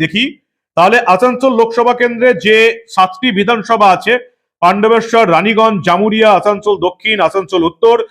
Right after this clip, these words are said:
কুলটি আর বারাবণী, এর মধ্যে পাঁচটি আসনে জিতে আছে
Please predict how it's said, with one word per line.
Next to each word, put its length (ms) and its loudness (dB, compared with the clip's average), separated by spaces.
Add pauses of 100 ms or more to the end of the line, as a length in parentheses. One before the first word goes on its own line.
(200)
কুলটি 500 0
আর 80 2 (100)
বারাবণী, 420 2 (460)
এর 80 0 (100)
মধ্যে 340 0 (420)
পাঁচটি 480 -4 (160)
আসনে 260 -4 (100)
জিতে 220 -2 (100)
আছে 180 -2